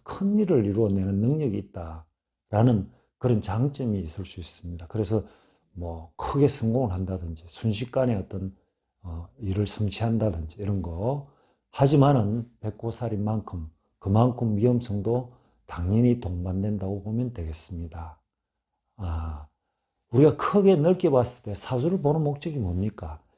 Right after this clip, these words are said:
인생에서 피흉치길을, 어, 예측하는 것이다라고 얘기했죠. 그죠? 그 사주는 자신이 싫다고 해서 버리고 좋다고 해서 가지고 이런 것이 아니겠죠.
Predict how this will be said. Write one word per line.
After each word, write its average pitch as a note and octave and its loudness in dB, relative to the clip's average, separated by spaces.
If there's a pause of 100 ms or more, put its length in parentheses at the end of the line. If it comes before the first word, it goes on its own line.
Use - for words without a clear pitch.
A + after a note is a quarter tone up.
(140)
인생에서 A#2+ 4 (160)
피흉치길을, D3 0 (520)
어, F2 -8
예측하는 B2+ 2
것이다라고 G2 -2
얘기했죠. F#2 -4
그죠? G#2 -4 (580)
그 B2+ 2
사주는 C3+ 4
자신이 A#2 0
싫다고 C#3+ 0
해서 C3+ -2
버리고 G2 -2 (440)
좋다고 C3 4
해서 A#2 2
가지고 F#2+ -4 (100)
이런 D3+ 0
것이 D3+ -2
아니겠죠. G#2 -8